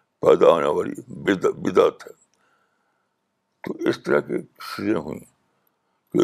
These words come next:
جو لوگ اسلام میں داخل ہوئے، اپنے پچھلے مذہب کے اث-، اثرات کو لے کر سوال کرتے تھے ہمارے علماء سے۔ تو علماء کو کہنا چاہیے تھا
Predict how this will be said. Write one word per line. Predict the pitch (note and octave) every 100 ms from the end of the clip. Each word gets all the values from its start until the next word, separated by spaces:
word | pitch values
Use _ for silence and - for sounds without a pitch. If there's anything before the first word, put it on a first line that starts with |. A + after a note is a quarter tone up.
| - - -
جو | E2+ E2
لوگ | F2+ G2 -
اسلام | F#2 F#2 D#2 C#2
میں | D#2
داخل | E2 D#2+ G#2+
ہوئے، | G#2 G#2 - _ _ _ _ _
اپنے | C3+ B2 -
پچھلے | - - C3 E3 E3+ - - _ _ _ _ _ _ _ _ _ _ _ _ _ -
مذہب | - - F#2+ -
کے | -
اث-، | - - - -
اثرات | - G#2+ - - _ - -
کو | F2
لے | E2 E2
کر | - - _ _ _
سوال | - A2+ G2
کرتے | G2+ F2+ - D#2+
تھے | - - -
ہمارے | D#2+ D2+
علماء | D2 D#2 D#2+ D#2 D#2 -
سے۔ | - _ _ _ _ _ _ _
تو | - -
علماء | F2 G2+
کو | F3
کہنا | - A2+ A2
چاہیے | A2 D2 D2
تھا | - A2